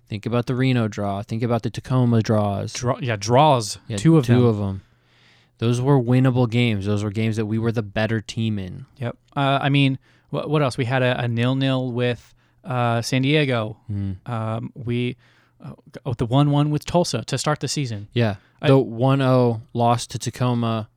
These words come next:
Speaker 1: at the end of the season when we just, it didn't matter anymore.
Speaker 2: The, the one oh loss to L A Galaxy two when Adam
Speaker 1: Mm.
Speaker 2: Grinwis tore his A C L on the
Speaker 1: Yeah,
Speaker 2: goal scoring
Speaker 1: dang,
Speaker 2: play.
Speaker 1: yeah.
Speaker 2: I, I mean, the,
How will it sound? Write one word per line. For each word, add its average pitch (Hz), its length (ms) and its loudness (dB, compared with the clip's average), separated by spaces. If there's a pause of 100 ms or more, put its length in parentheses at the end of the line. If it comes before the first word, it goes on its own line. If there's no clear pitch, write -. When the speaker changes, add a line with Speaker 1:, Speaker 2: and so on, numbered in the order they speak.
(120)
Speaker 1:
at 110 100 -10
the 123 140 0
end 147 140 2
of 131 40 0
the 120 80 2
season 110 360 0
when 104 160 2
we 107 100 0
just, 104 320 -8
it 110 80 -12
didn't 104 160 -2
matter 120 240 4
anymore. 95 300 0
Speaker 2:
The, 123 140 0
the 117 100 0
one 127 200 4
oh 131 200 4
loss 123 380 0
to 135 340 -2
L 131 200 -2
A 131 140 0
Galaxy 127 400 -2
two 160 260 0
when 123 280 0
Adam 120 280 0
Speaker 1:
Mm. 123 120 0
Speaker 2:
Grinwis 131 240 -2
tore 143 240 0
his 143 120 2
A 151 80 0
C 151 220 -2
L 156 160 4
on 120 180 0
the 131 60 2
Speaker 1:
Yeah, 113 60 0
Speaker 2:
goal 170 200 6
scoring 120 320 0
Speaker 1:
dang, 104 80 -2
Speaker 2:
play. 110 200 2
Speaker 1:
yeah. 98 240 -12 (120)
Speaker 2:
I, - 160 -8
I 165 40 -6
mean, 165 200 0 (580)
the, 139 420 0